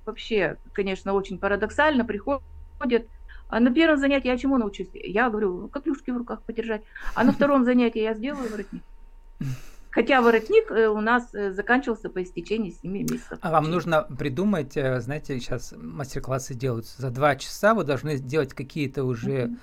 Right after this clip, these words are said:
Speaker 2: заранее работы, чтобы люди просто соединили вместе, видимо, да, уже сделанные <laughs> кусочки воротника, и
Speaker 1: Да.
Speaker 2: всё. Да.
Speaker 1: Это всё понятно, но, к сожалению, вот это вот я л-,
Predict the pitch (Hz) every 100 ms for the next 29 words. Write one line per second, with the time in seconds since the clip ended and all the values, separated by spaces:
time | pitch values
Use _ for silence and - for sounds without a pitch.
0 | - 135 143 143 135 135 135 202 247 147
1 | 160 190 185 190 180 180 - 185 180 180
2 | 185 196 156 160 156 - 143 135 131 135
3 | 139 165 143 135 135 123 165 117 - -
4 | - - - - - - - - - -
5 | - - - - 143 151 147 143 131 139
6 | 117 127 - 208 147 - - - - -
7 | - - - - 135 127 147 - 240 285
8 | 277 302 285 294 320 311 247 269 247 269
9 | 254 262 285 254 240 240 240 233 233 254
10 | 233